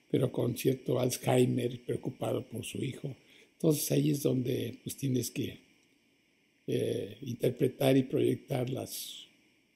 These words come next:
diferentes situaciones de tristeza, de emoción.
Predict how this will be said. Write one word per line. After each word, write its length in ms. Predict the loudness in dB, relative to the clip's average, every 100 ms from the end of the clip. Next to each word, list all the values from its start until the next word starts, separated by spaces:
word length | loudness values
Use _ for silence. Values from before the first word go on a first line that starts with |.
| _ _
diferentes 580 | -10 -2 0 2 0 -4
situaciones 640 | -6 -6 -6 -4 -2 -2 -4
de 80 | -6
tristeza, 560 | -6 -8 -6 -6 -6
de 80 | -6
emoción. 720 | -6 -8 -6 -8 -8 -8 -10